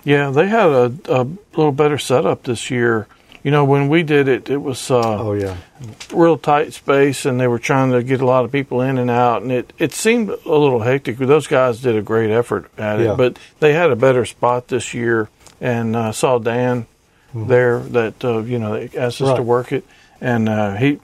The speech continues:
Speaker 1: he said it was a really good place over there, and things went a lot smoother and stuff.
Speaker 2: I,
Speaker 1: So
Speaker 2: I
Speaker 1: it went
Speaker 2: can
Speaker 1: pretty
Speaker 2: imagine,
Speaker 1: smooth.
Speaker 2: because we were in little nooks and crannies scattered out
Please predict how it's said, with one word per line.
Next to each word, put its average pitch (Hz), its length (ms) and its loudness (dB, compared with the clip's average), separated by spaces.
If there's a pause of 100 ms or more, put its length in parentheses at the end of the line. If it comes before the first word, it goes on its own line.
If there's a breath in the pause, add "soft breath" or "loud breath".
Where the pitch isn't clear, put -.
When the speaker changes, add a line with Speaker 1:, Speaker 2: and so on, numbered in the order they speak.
(100)
Speaker 1:
he 143 140 -2
said 135 220 2
it 117 60 -2
was 104 160 -8
a - 20 -8
really 117 200 2
good 113 240 -6
place 117 280 -4
over 107 160 -6
there, 107 200 -6
and 101 140 -8
things 117 240 -6
went 113 160 -6
a 101 60 -6
lot 101 260 -4
smoother 107 560 -8 (420)
and - 120 -18
stuff. 104 280 -6
Speaker 2:
I, 131 120 2
Speaker 1:
So 113 100 -8
Speaker 2:
I 147 140 0
Speaker 1:
it 165 60 0
went - 60 -10
Speaker 2:
can 131 140 0
Speaker 1:
pretty 110 140 0
Speaker 2:
imagine, 117 280 0 (100)
Speaker 1:
smooth. 98 80 -12 (140)
Speaker 2:
because 117 380 0
we 151 140 6
were 139 180 4
in 117 80 0
little 120 260 2
nooks 120 500 -2
and 98 180 -10
crannies 120 460 -2
scattered 113 420 0
out 110 260 0